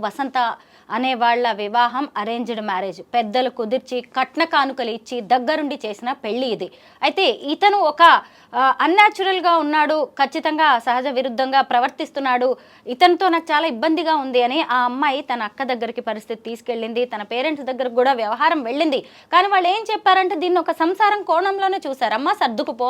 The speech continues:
అని చెప్పారు. అంటే ఇంత వైలెన్స్ జరుగుతుంది, ఆ అమ్మాయి ఇంత ఇబ్బంది పడుతుందని వాళ్ళు ఊహించలేదు.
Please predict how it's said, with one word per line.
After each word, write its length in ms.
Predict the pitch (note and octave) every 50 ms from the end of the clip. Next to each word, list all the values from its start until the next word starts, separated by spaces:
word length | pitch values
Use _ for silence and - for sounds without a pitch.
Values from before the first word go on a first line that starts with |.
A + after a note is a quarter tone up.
| C#4 D4
అని 120 | B3+ - G3
చెప్పారు. 320 | E3 - G#3 G#3 G3 F3+ - - - - - - D4
అంటే 160 | F4+ G4+ B4 C5 - - D4+
ఇంత 220 | F#4+ A4 - - A4 G#4+ C#4+
వైలెన్స్ 360 | C#4 D4+ F#4 G#4 A#4 A4 F#4+ D#4+ D#4
జరుగుతుంది, 440 | C#4+ D#4 D4+ F4 - D#4 D4 C4+ C#4+
ఆ 80 | C4+ A#3 A3+
అమ్మాయి 220 | B3 C4+ D4+ D4+ C4
ఇంత 100 | B3+ A#3+ - A3
ఇబ్బంది 240 | G3+ A#3 D4 D4 D#4+ -
పడుతుందని 400 | C#4+ - - C#4 C4+ C4+ C#4 D4+ B3 A3
వాళ్ళు 220 | A3 C4 D#4+ F4+ D#4+ B3+
ఊహించలేదు. 520 | C4 C#4 D4+ C#4+ - A#3+ G#3 F#3+ D#3+ E3